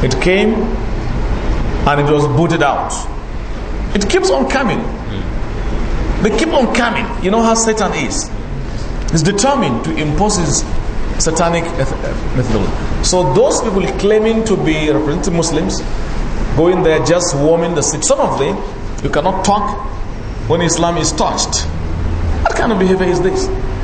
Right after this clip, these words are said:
The Muslim Ummah should voice out there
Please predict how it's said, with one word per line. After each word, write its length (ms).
The 80
Muslim 320
Ummah 360
should 200
voice 340
out 260
there 240